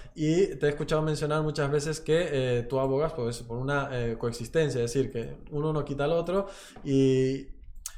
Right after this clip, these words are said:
¿hasta qué punto, es decir, cuando yo gestiono una cartera de inversión y tengo oro y quiero agregar el Bitcoin, ¿hasta qué punto crees que podría, eh, reemplazar el Bitcoin, eh, esa presencia del oro como, como esa reserva de, de valor dentro de una cartera de inversión?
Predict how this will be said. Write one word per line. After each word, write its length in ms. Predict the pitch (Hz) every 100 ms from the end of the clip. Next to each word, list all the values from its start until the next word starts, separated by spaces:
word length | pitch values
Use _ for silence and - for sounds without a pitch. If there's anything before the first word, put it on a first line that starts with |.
| -
¿hasta 240 | 156 - 170
qué 140 | 233
punto, 580 | 233 226 220 202 180 160
es 100 | 165
decir, 280 | 160 170 147
cuando 260 | 147 151
yo 140 | 165 196
gestiono 380 | 202 202 185
una 340 | 175 165 160 151
cartera 260 | 147 151
de 60 | 147
inversión 420 | 143 139 151 151
y 40 | 139
tengo 280 | 151 143 147
oro 280 | 151 147 156
y 80 |
quiero 240 | 147 180 180
agregar 320 | 160 147 151
el 120 | 143
Bitcoin, 460 | 135 131 151 160 165 - - -
¿hasta 180 | 147
qué 80 | 160
punto 300 | 160 214 202
crees 200 | 196 185
que 120 | -
podría, 540 | 160 160 175 185 170 - - -
eh, 320 | 147 143 147
reemplazar 840 | 143 165 156 147 - 170 135 - - - -
el 280 | 131 131 131
Bitcoin, 500 | 139 139 160 170 170 - - - -
eh, 400 | 139 135 131 143
esa 240 | 156 165 156
presencia 560 | 143 156 156 156 151
del 220 | 139 139
oro 500 | 165 170 170 196 214 - - -
como, 920 | 143 143 135 131 127 120 113 - - - - -
como 180 | - 139
esa 180 | 143 147
reserva 460 | 135 135 147 143 135
de, 220 | 127 123
de 100 | 123
valor 340 | 127 135 143
dentro 300 | 135 131 127
de 80 | 123
una 160 | 120 117
cartera 360 | 117 117 117
de 40 | 110
inversión? 400 | 110 104 104